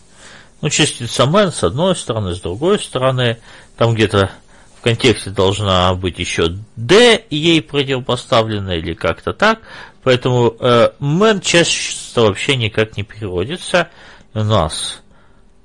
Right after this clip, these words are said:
а, посредством того же самого духа. А, правда, первая часть предложения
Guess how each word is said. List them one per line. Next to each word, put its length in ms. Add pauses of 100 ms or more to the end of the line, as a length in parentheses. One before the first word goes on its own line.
а, 160
посредством 1200 (400)
того 540
же 180
самого 840 (300)
духа. 520 (1400)
А, 220
правда, 340
первая 380
часть 280
предложения 840